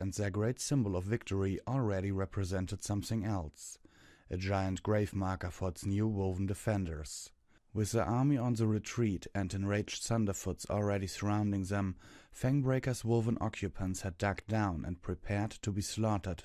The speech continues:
to the last warrior. Most of the main army had already retreated to Wolvengard to prepare for an invasion. Not a single Wolven believed that the Legion would be satisfied with simply taking back its fort.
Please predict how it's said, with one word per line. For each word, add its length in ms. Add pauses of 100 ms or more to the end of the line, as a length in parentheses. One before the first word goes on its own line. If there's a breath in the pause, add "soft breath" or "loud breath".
to 100
the 100
last 380
warrior. 600 (840 loud breath)
Most 340
of 140
the 80
main 300
army 320
had 200
already 460
retreated 600
to 140
Wolvengard 760 (360 loud breath)
to 120
prepare 540
for 300
an 100
invasion. 720 (560 loud breath)
Not 220
a 40
single 440
Wolven 440
believed 420
that 160
the 100
Legion 400
would 160
be 80
satisfied 800 (360 loud breath)
with 120
simply 440
taking 380
back 240
its 160
fort. 480